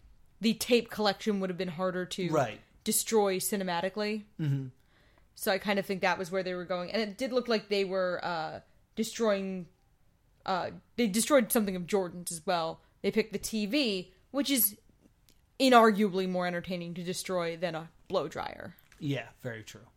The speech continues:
Speaker 2: Very true. Uh, I, I think, I meant to make this point earlier, but, uh,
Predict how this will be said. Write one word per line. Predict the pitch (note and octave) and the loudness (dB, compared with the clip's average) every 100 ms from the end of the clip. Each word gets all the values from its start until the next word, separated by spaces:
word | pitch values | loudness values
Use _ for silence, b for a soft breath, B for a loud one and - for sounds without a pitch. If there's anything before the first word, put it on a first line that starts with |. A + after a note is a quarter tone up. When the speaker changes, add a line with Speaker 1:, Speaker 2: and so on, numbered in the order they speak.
| A#2+ | -18
Speaker 2:
Very | A2+ A2 | -16 -16
true. | - A2 B2 _ _ b b b b b - | -20 -20 -20 _ _ b b b b b -14
Uh, | A2+ A2 A#2 _ _ b b b b b - _ C#3 D3 | -12 -12 -14 _ _ b b b b b -20 _ -20 -4
I, | E3+ | -2
I | D#3+ - D#3+ | -2 -2 -4
think, | D3 G#3 G3 F#3+ - _ - - - B4 - | 0 2 2 0 -10 _ -20 -20 -20 -14 -8
I | |
meant | E3+ F3 F3+ G3 | -6 -2 0 0
to | E3+ | -2
make | D3 | -4
this | C3+ - | -4 -6
point | - C3+ B2 | -4 -4 -4
earlier, | C#3 D3+ B2+ G2+ G2+ - | -6 -4 -4 -6 -12 -12
but, | B2 G#2+ - A2+ | -10 -10 -10 -10
uh, | G#2 | -10